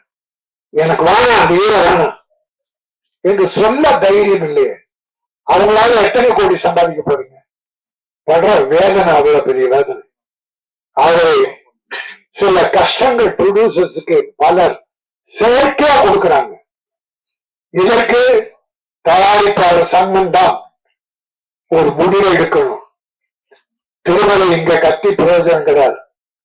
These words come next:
தயாரிப்பாளர் சங்கம் ஒற்றுமையா இருக்கணும். ஆந்திரா பிரமாதமா இருக்கு, ஆந்திரா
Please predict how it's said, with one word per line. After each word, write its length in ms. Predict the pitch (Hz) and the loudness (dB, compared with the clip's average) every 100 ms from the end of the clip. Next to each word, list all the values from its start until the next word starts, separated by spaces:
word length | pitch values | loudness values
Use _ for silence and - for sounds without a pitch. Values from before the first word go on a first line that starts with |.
| _ _ _ _ _ | _ _ _ _ _
தயாரிப்பாளர் 800 | - - 185 202 196 180 180 175 | -2 2 2 2 2 2 2 2
சங்கம் 300 | 180 170 165 | -2 0 0
ஒற்றுமையா 360 | 156 190 185 170 | 0 -2 0 2
இருக்கணும். 380 | 147 - 123 - _ _ _ _ _ | 2 -2 -8 -12 _ _ _ _ _
ஆந்திரா 560 | - - 285 196 185 165 - - _ _ _ _ - | -2 0 2 2 2 2 0 -6 _ _ _ _ -4
பிரமாதமா 580 | 165 185 202 202 202 196 | -2 2 2 2 2 2
இருக்கு, 260 | 170 156 - - _ _ _ _ _ _ _ _ - - - - | 2 0 -4 -6 _ _ _ _ _ _ _ _ -20 -20 -6 -2
ஆந்திரா 400 | 196 214 196 | -2 0 0